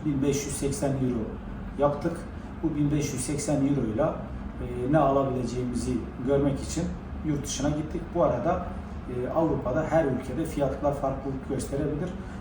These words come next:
Çünkü kiminde yüzde on sekiz, kiminde yüzde on dokuz, kiminde yüzde yirmilik bir vergi dilimi var. Bu, e, ülkeden ülkeye değişkenlik gösterebiliyor. Ben Almanya, Düsseldorf'tan aldım cihazları. E, burada bin beş yüz seksen euroyla,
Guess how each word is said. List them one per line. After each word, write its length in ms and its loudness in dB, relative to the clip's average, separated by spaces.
Çünkü 180 -2
kiminde 300 2
yüzde 240 0
on 100 2
sekiz, 360 -4
kiminde 280 -2
yüzde 200 0
on 60 -2
dokuz, 380 -2
kiminde 300 0
yüzde 180 0
yirmilik 500 0
bir 140 0
vergi 300 0
dilimi 280 0
var. 140 2
Bu, 40 0
e, 1160 0
ülkeden 260 2
ülkeye 220 -2
değişkenlik 540 0
gösterebiliyor. 640 0
Ben 160 4
Almanya, 580 4
Düsseldorf'tan 560 2
aldım 340 -2
cihazları. 420 0
E, 40 -2
burada 320 2
bin 240 4
beş 240 2
yüz 100 -2
seksen 500 2
euroyla, 500 4